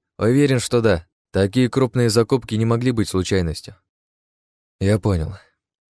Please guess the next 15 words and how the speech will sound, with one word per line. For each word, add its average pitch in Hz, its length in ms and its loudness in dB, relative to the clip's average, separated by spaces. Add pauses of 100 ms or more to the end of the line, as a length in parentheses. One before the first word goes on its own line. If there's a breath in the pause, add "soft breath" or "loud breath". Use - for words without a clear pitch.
(160)
Кивнул 156 320 0
Артем, 131 300 0
доставая 98 360 0
флешку 113 500 -4
и 101 120 -2
уже 90 240 0
отчитанную 95 480 -2
сумму 104 280 -2
для 98 140 0
оплаты. 85 400 -4 (840)
Ладно, 98 440 0
давай 113 320 4
рассчитываться 117 600 2
и 107 40 2
закругляться. 101 680 -4